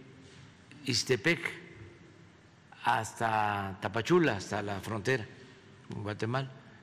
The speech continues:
Hay mucho trabajo y seguramente se van a requerir, eh, trabajadores, operadores, ¿no? maquinistas.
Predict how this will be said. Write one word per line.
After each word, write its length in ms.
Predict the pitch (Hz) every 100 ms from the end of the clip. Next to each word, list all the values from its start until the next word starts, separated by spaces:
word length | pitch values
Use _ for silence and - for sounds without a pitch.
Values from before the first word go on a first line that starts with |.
| - -
Hay 100 | 151
mucho 240 | 185 180
trabajo 440 | 151 147 160 - - - - - -
y 500 | 156 180 190 - - - - - -
seguramente 760 | 151 147 185 156 151 139 151 131
se 140 | 120
van 260 | 117 123 117
a 60 |
requerir, 600 | 107 101 98 104 101 - - - - - -
eh, 400 | 110 101 101 98 98
trabajadores, 920 | 110 107 104 117 120 117 113 - - - - - -
operadores, 1080 | 110 98 117 113 117 120 117 120 107 - - -
¿no? 1040 | 117 170 - - - - - - - -
maquinistas. 1300 | 113 110 - 127 120 127 131 123 - 120 120 113 -